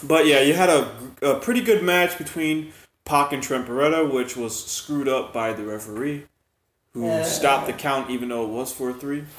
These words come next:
Speaker 2: Mm-hmm.
Speaker 1: But that's the only fault for me. Uh, the end of the show was great. You had a tag match between Jericho and Sammy Guevara taking on Kenny Omega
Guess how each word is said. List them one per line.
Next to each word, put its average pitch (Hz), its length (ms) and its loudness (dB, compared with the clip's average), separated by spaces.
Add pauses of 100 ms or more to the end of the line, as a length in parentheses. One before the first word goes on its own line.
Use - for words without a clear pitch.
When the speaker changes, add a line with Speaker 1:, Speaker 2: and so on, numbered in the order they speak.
(280)
Speaker 2:
Mm-hmm. - 920 -10
Speaker 1:
But 131 220 -8
that's 165 340 0
the 143 140 0
only 123 240 -2
fault 113 400 0
for - 240 -8
me. 110 380 -6 (180)
Uh, 123 580 2 (380)
the 135 200 -4
end 170 180 4
of 165 60 2
the 156 80 2
show 135 360 4
was 110 280 -2
great. 110 840 -6 (440)
You 120 100 -6
had 127 160 4
a 123 80 4
tag 131 380 0
match 120 260 -2
between 113 260 -10
Jericho 113 300 -6
and 110 80 -8
Sammy 110 240 -10
Guevara 117 460 -2
taking 113 500 -8
on 107 640 -6 (760)
Kenny 403 520 4 (720)
Omega 110 520 -4